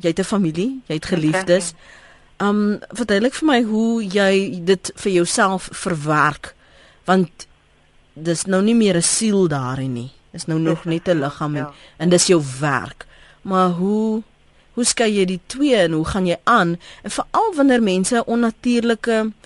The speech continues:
Speaker 1: nuuskierigheid in jou werk het.
Speaker 2: Ja, nee, verseker. Ek dink jy probeer maar altyd stil bly oor die feit dat jy forensiese patoloog is,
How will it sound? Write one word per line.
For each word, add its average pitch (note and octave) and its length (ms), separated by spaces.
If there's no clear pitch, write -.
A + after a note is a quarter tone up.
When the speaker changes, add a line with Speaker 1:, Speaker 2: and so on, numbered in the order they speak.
Speaker 1:
nuuskierigheid C4 680
in E3+ 100
jou D#3 180
werk C3+ 380
het. - 400
Speaker 2:
Ja, E3 360
nee, E3+ 160
verseker. F3+ 440
Ek F3 160
dink F#3 160
jy G3 80
probeer F#3 380
maar F3+ 120
altyd G3 360
stil A3+ 240
bly F3 220
oor D#3+ 100
die E3 120
feit F3 160
dat E3 140
jy D#3+ 100
forensiese D#3 540
patoloog E3 580
is, E3 120